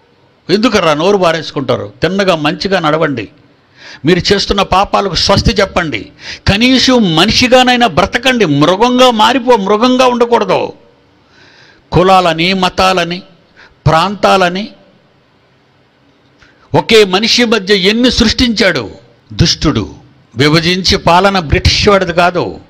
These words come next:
ప్రతి మనిషిది అదే. ఏదో రకంగా ప-, పొరుగుడు పచ్చగుంటాడు, పొయ్యిలో ఇది బొయ్యాలనుకుంటాడు. మారండర్రా, ఒక మనిషిగా బ్రతకండర్రా.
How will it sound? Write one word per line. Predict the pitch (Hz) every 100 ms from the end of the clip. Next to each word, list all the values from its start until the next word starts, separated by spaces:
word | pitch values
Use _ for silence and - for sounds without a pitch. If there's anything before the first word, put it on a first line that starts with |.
| -
ప్రతి | 110 - 120
మనిషిది | 110 127 170 - 175 180
అదే. | 151 156 117 92 - - -
ఏదో | 113 190 254 262
రకంగా | 233 202 196 185
ప-, | 170 156
పొరుగుడు | 147 - 160 185 180
పచ్చగుంటాడు, | - 156 - 196 185 170 156
పొయ్యిలో | 143 156 170 170
ఇది | 147
బొయ్యాలనుకుంటాడు. | 131 143 147 147 135 127 113 104 92 - - -
మారండర్రా, | - 135 170 147 104 92 87 - _
ఒక | 131 117
మనిషిగా | 104 165 - 233 233
బ్రతకండర్రా. | 147 - - 196 147 98 92